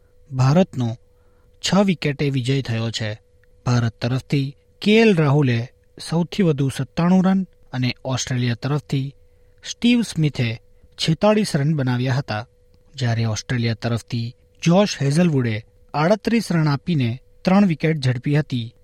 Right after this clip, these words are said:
ત્યારે ભારત તરફથી રવિન્દ્ર જાડેજાએ અઠ્યાવીસ રન આપીને ત્રણ વિકેટ ઝડપી.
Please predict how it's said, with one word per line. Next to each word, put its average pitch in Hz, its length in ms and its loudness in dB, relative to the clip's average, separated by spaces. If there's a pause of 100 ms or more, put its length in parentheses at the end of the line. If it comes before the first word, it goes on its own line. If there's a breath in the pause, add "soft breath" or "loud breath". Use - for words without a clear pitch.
(160)
ત્યારે 117 420 -2 (320)
ભારત 160 380 2
તરફથી 127 540 -4 (240)
રવિન્દ્ર 202 360 6
જાડેજાએ 131 720 2 (300)
અઠ્યાવીસ 208 560 2
રન 135 160 0
આપીને 131 480 0 (100)
ત્રણ 190 200 4
વિકેટ 151 300 0
ઝડપી. 120 420 -2